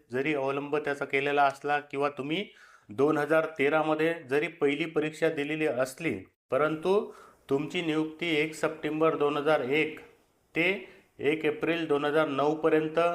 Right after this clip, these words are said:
किंवा एक एप्रिल दोन हजार नऊ नंतर जरी असेल, परंतु तुम्हाला टीईटी उत्तीर्ण होणे बंधनकारक आहे. म्हणूनच याची अट बावन्न वर्षापर्यंत ठेवण्यात आलेली आहे.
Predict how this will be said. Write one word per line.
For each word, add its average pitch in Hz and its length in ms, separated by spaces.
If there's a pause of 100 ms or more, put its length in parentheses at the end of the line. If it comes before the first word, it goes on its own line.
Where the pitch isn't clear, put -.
(200)
किंवा 147 220
एक 147 240
एप्रिल 175 440 (260)
दोन 143 240
हजार 151 260
नऊ 135 260
नंतर 139 480
जरी 165 240
असेल, 156 420 (680)
परंतु 156 460
तुम्हाला 151 400
टीईटी 160 720 (240)
उत्तीर्ण 160 500
होणे 147 340
बंधनकारक 151 680
आहे. 151 140
म्हणूनच 156 500
याची 151 420
अट 143 220 (540)
बावन्न 123 440
वर्षापर्यंत 147 720
ठेवण्यात 147 420
आलेली 143 360
आहे. 127 280